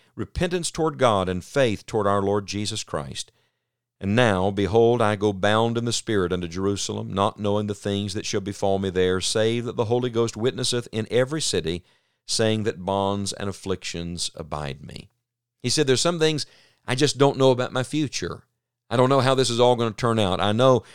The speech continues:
the Holy Spirit has told me there's difficulty ahead." He said, "But let me review with you some things that I do know and some things that you know about me."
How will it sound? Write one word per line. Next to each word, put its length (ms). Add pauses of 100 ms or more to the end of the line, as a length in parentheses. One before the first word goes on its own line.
(140)
the 80
Holy 200
Spirit 260
has 100
told 380
me 160
there's 220
difficulty 680
ahead." 520 (760)
He 160
said, 280
"But 100
let 100
me 80
review 560
with 220
you 140
some 180
things 520
that 260 (460)
I 200
do 220
know 320
and 140
some 180
things 420
that 220
you 180
know 380 (240)
about 340
me." 220